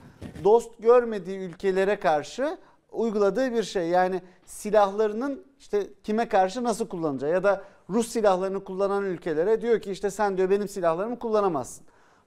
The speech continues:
Bu noktada Türkiye'de, Türkiye'nin F otuz beş projesinden çıkmasına sebep oldu. E, kim girdi oraya şu anda ya da kim, kimin F otuz beş alma söz, alması söz konusu? Yunanistan'ın.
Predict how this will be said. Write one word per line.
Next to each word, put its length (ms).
Bu 140
noktada 440
Türkiye'de, 600
Türkiye'nin 460
F 100
otuz 340
beş 220
projesinden 520
çıkmasına 520
sebep 380
oldu. 400
E, 40
kim 280
girdi 240
oraya 280
şu 140
anda 200
ya 100
da 160
kim, 360
kimin 240
F 200
otuz 240
beş 180
alma 240
söz, 260
alması 420
söz 220
konusu? 240
Yunanistan'ın. 640